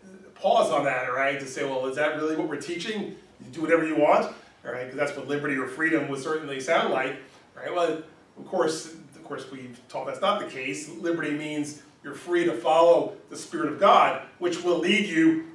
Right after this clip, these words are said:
into proper activities, proper way of thinking, and so forth, right? But here he's saying, if you've been called to liberty, don't use it for an occasion of the flesh. In other words, don't use it just for yourself, but rather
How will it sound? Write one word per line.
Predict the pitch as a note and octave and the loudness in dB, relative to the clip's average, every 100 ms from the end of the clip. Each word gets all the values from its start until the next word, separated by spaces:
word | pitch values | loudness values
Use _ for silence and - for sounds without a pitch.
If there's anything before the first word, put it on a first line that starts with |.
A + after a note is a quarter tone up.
| - | -10
into | - E3+ | -8 -6
proper | - D#3 D#3 D3+ D3 C#3+ - - _ - | 0 4 4 4 0 0 -4 -18 _ -10
activities, | C#3 - F#3 E3+ D#3+ D#3 - | -10 -2 0 0 0 -2 0
proper | D3 C#3+ | -2 0
way | C#3+ C#3+ | -2 -2
of | C3+ - | -4 -2
thinking, | E3+ E3 D#3 D3 | 0 0 -2 -4
and | C3+ | -2
so | G#3 G#3+ | -4 -4
forth, | D3 G2+ - - - _ _ | -4 -6 -8 -14 -20 _ _
right? | C3 D3 | -2 0
But | B3 | 2
here | - B3 | 2 0
he's | G#3+ - | 0 2
saying, | G#3+ G3 E3+ E3 - - - | 4 4 2 -4 -10 -20 -10
if | G3 F#3+ - | -4 -2 -2
you've | G3+ | -2
been | G3 | 0
called | G3 A#3+ G#3+ | 4 4 6
to | G#3+ | 4
liberty, | G3+ E3+ | 4 4
don't | E3 B3+ A3+ | 4 4 2
use | A3+ G#3 | -2 0
it | F3+ | 0
for | F3 | 0
an | E3 | 0
occasion | D#3 F3+ F3+ E3 | 2 2 2 0
of | |
the | D3 | -2
flesh. | - G3 D#3+ - | 4 4 4 2
In | |
other | D3+ D#3+ | -4 -4
words, | D#3 C#3+ | -4 -2
don't | F3+ F3 | -2 -2
use | E3+ D#3+ | -6 -6
it | - | -8
just | - D3 | -8 -10
for | C#3+ | -6
yourself, | C3+ C3 A#3 G3+ - - - _ _ - | -6 -2 2 4 2 0 -18 _ _ -10
but | D3+ | -2
rather | D3+ E3+ E3+ E3+ D#3 | 4 6 8 6 2